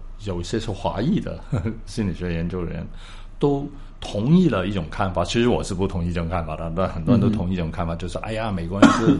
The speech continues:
Speaker 1: 比较，啊，个人主义。
Speaker 2: 对。
Speaker 1: 然后呢，东方人就集体主义。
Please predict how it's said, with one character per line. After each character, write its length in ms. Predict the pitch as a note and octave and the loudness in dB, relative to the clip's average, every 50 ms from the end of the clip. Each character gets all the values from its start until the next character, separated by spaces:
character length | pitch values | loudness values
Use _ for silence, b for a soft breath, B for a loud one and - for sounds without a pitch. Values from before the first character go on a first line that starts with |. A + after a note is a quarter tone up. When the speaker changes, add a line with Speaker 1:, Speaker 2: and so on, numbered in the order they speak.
| - | 2
Speaker 1:
比 120 | - E2+ D#2 | -2 -4 -2
较， 340 | - G#2 F#2+ F#2 F2+ E2+ E2 - - - - - - - | 0 0 0 0 0 -2 -4 -6 -10 -12 -14 -12 -8 -6
啊， 160 | G2 F2 E2+ E2+ E2+ | -6 -6 -6 -6 0
个 140 | - A#2 A2+ | 4 4 6
人 140 | G#2 A2 | 6 4
主 200 | G#2 G#2 A2 D2 | 2 0 -2 -2
义。 160 | E2 G2+ F2+ C#2+ - B B B | -2 -2 -2 -4 -6 B B B
Speaker 2:
对。 200 | - A#2 G#2 F#2 | 4 4 6 6
Speaker 1:
然 120 | F2+ G#2+ G#2 | 4 4 4
后 140 | A#2 A2+ G#2+ | 4 4 4
呢， 140 | G#2 F#2+ | 2 2
东 160 | - A2+ A2 G2+ | 2 2 2 4
方 200 | A#2 A2 G#2 G2+ | 4 4 4 4
人 160 | G2 G2+ G2 | 2 2 2
就 300 | A2 G#2 G2+ F#2+ F#2 F2+ | 2 2 4 2 2 2
集 160 | E2+ G#2 G#2 | 2 0 2
体 140 | G2+ A2 G#2+ | 4 2 2
主 200 | F2 F2 D2 D#2+ | 2 0 0 0
义。 180 | F#2 F2+ D#2+ | 0 0 0